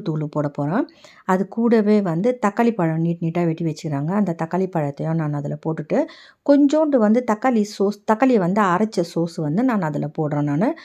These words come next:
கூட வந்து நம்ம, நான் சொன்ன பாருங்க, கோழி வெட்டி வச்சுக்கிறேன் பாருங்க, நான் அதையும் போட்டுறேன். இது வந்து நான் வந்து பச்சையாவே நான் கூட்டுறேன் அப்படின்னு சொல்லிட்டு சில பேர் கேக்குறீங்க. நம்ம, நான் வந்து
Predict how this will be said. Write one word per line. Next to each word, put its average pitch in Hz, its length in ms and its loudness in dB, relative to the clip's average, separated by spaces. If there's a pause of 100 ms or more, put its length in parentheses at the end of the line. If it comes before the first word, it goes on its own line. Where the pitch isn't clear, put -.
(380)
கூட 269 360 4
வந்து 214 220 2
நம்ம, 185 400 2
நான் 170 200 -2
சொன்ன 190 240 -2
பாருங்க, 170 280 0 (160)
கோழி 196 360 2
வெட்டி 160 240 -2
வச்சுக்கிறேன் 156 360 -4
பாருங்க, 175 240 0
நான் 170 320 0
அதையும் 180 300 -2
போட்டுறேன். 170 320 -2 (300)
இது 262 160 4
வந்து 262 220 4
நான் 240 360 4
வந்து 208 180 2 (440)
பச்சையாவே 311 580 6 (100)
நான் 220 240 2
கூட்டுறேன் 208 460 2
அப்படின்னு 185 340 0
சொல்லிட்டு 185 300 2 (340)
சில 165 120 -2
பேர் 190 260 -2
கேக்குறீங்க. 165 360 0 (600)
நம்ம, 220 280 6
நான் 254 300 6
வந்து 254 320 0